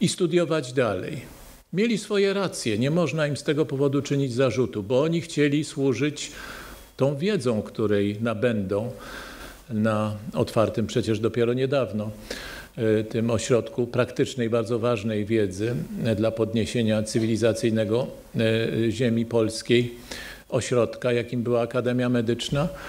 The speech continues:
chcieli służyć tym, co nazwiemy pracą organiczną Polsce, nie rezygnując z myśli o niepodległości, ale zbliżając się do niej wolniej i zbliżając się do niej w sposób, który by łączył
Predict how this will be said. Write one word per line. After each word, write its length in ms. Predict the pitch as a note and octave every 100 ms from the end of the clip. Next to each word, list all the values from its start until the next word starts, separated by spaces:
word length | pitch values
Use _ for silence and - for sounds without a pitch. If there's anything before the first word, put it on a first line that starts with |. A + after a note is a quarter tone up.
| -
chcieli 260 | - G#3 F#3+
służyć 420 | A3 G#3 F#3+ F#3
tym, 180 | G#3 G3
co 140 | F#3+
nazwiemy 360 | F3+ F3 F3+ F3+
pracą 360 | F3 E3+ E3+
organiczną 600 | E3 D#3 E3+ C#3 - A2
Polsce, 520 | F#2+ G2 E2 - - C3+
nie 160 | G3
rezygnując 580 | F#3+ D#3 D#3 F#3+ B2 G2+
z 40 |
myśli 300 | G#2 A2 -
o 60 | A2
niepodległości, 960 | A2 G2+ G2+ G#2 F#2+ F2+ - - - C3 - -
ale 460 | - D3 D#3 D#3+ F3+ G3+
zbliżając 640 | A#2 C3+ C#3+ D#3+ D#3+ C#3
się 140 | - C#3
do 120 | C#3+
niej 280 | C#3 C#3+ F3+
wolniej 760 | A2+ C3+ C3 B2+ B2+ B2+ B2+ - - - - - -
i 320 | G#3+ D3 G#3+ -
zbliżając 680 | C3+ C3 C3+ A#2 C3 C3+ C3+
się 160 | - C3
do 160 | B2+
niej 180 | C3 C3
w 60 | B2
sposób, 640 | - B2+ B2 C#3 B2+ - -
który 380 | - B2 B2
by 260 | A#2 B2 B2+
łączył 760 | - B2 A#2+ A2+ - A#2 A#2